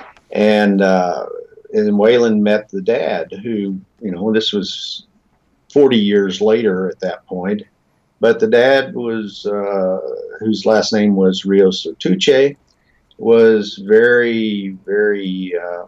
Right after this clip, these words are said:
full of memories of the Mexican Revolution and was articulate in expressing it. And so he started just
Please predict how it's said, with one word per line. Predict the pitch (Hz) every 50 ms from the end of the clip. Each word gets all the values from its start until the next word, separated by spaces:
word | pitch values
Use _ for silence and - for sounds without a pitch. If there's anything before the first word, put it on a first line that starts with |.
| _ _ -
full | - - 123 131 123 117 110 104 101 92
of | 87 85 -
memories | 98 98 101 127 139 131 113 104 95 92 90 90 90 -
of | - - 90 87 - _ _ -
the | 95
Mexican | 95 98 92 - - - 95
Revolution | 92 92 95 90 90 90 90 90 87 82 - - 101 101 104 107 101
and | 95 92 90 90 90
was | 90 87 - -
articulate | - 95 95 95 - - 120 117 - 117 107 104 101 95
in | 95 95
expressing | 90 92 - - - 127 143 147 - - 104
it. | 95
And | 95 95 95
so | 95 101 101
he | 107 104
started | 104 - 123 127 131 - 117 101 95
just | 101 101 95 - - - _